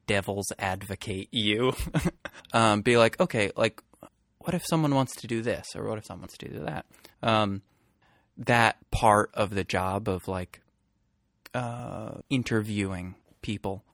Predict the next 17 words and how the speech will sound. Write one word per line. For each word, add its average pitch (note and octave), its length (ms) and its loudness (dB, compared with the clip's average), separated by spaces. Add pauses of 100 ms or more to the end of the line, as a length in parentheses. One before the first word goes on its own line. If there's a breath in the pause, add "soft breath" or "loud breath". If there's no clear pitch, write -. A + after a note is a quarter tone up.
um, G#2 640 2
about F#2+ 500 0
what C3 160 -6
they B2 120 0
need, A2+ 380 0
what G#2+ 100 -12
they G2+ 120 -8
wanna G2 240 -4
do, G#2 280 0
like, F#2 220 -8
what G2+ 80 -8
problems B2 500 -2
are F#2+ 80 -6
you F#2+ 160 -8
running G2 280 -10
to, F2+ 200 -12
like, F#2 300 -14